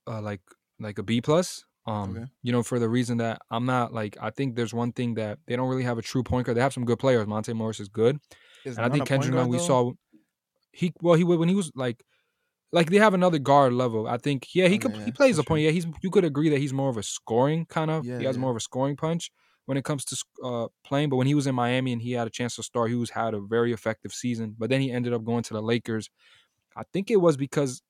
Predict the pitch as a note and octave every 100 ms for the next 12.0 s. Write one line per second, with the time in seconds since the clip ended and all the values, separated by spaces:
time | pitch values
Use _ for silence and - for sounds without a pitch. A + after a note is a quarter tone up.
0 | _ _ _ _ - B2 A2 A2+ A#2 A#2+
1 | A#2 A2+ A#2+ A2+ A2+ A2 - A#2 - A#2+
2 | A2 A2+ A2 G2 - C3 A#2 A2 A2 G#2+
3 | - A#2+ A2+ A2 A2+ G#2+ B2+ D3 C3+ A2
4 | - - - - _ - B2+ B2 D3+ C3+
5 | C3+ C3+ C#3 C3 B2+ C3+ B2+ B2 - A#2+
6 | G#2+ C#3 B2 C3 E3+ C3+ A2+ C#3 C3 A2+
7 | A#2 C#3 B2+ A#2 A2+ A#2 A2+ G#2 A2+ D#3+
8 | B2 G2+ _ _ _ - B2+ A#2+ A#2 -
9 | A2+ A2 G#2 G#2+ B2 A#2 A2 - A#2+ B2+
10 | A#2 A2+ A2+ - A2+ A2 A2 A2+ A2+ G#2
11 | G#2+ G#2 A2+ G#2+ G#2 G#2 G2+ A2 G#2+ G2